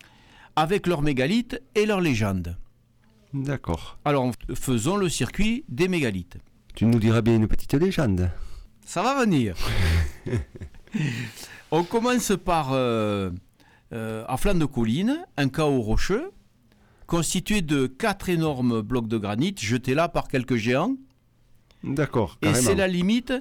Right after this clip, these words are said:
Speaker 1: entre la Languedoc et la Languedoy. Et sur un des rochers, une plaque d'ardoise posée en mille neuf cent trente et dédiée à Frédéric Mistral,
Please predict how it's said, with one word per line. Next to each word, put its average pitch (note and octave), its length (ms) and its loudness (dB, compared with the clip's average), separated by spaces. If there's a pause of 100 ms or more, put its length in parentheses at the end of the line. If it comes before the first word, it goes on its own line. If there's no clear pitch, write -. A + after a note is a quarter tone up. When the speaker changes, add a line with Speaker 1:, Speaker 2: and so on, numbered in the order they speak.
(260)
Speaker 1:
entre C3 600 0 (840)
la A2 180 -2
Languedoc B2+ 800 -2
et F3+ 80 2
la F#3 120 2
Languedoy. B2 600 0 (220)
Et C3 80 2
sur A#3 240 2
un A#3 100 2
des G#3+ 100 0
rochers, E3 580 -2 (800)
une G3+ 220 4
plaque A3 320 0
d'ardoise F3+ 580 0
posée D#3+ 280 2
en D#3 80 2
mille C#3+ 140 2
neuf C3+ 100 0
cent A#2+ 200 0
trente C#3+ 320 -4
et B2+ 60 2
dédiée C3+ 480 0
à B2 80 0
Frédéric A2 440 -4
Mistral, F3+ 440 -2